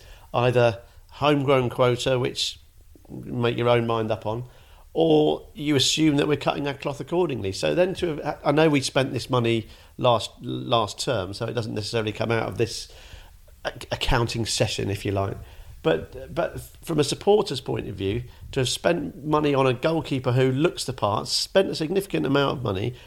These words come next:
on someone who's performed what l-, looks like well in a, in a top league in, in Europe, and then to take second fiddle to someone like,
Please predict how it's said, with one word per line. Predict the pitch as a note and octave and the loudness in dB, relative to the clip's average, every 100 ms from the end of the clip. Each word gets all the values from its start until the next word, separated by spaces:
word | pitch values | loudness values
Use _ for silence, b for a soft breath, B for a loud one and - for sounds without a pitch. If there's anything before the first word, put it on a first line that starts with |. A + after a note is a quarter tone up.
| B - | B -6
on | B2+ | -2
someone | D3 B2+ | 2 2
who's | A#2+ B2+ A2+ | 2 2 0
performed | B2 - D#3 C3+ B2 B B B B - | -6 -2 0 2 0 B B B B -8
what | - D#3+ | 0 0
l-, | C3+ | 0
looks | D#3+ F#3 G3 G#3 | -4 0 0 2
like | C#3+ C3+ | 0 0
well | C3 C#3 C3 | 4 6 6
in | B2 | 4
a, | A#2+ A#2 - - | 2 0 -8 -8
in | - A#2+ | -4 -2
a | |
top | - - - | 0 -2 0
league | B2 B2 A#2 - | 0 2 0 -2
in, | A#2+ - | -2 -2
in | - A#2 | -2 -2
Europe, | C3+ A#2 G2 | 0 0 0
and | B2 B2 | -2 0
then | B2+ B2 B2 B B | 0 -2 -4 B B
to | - | -12
take | - - | 0 0
second | - C#3+ C3+ B2 | 2 -2 -2 0
fiddle | C#3 A#2 | 2 2
to | A2+ | 0
someone | - C3 B2 A#2+ B2 | 2 2 2 -2 -2
like, | B2+ B2 | 0 0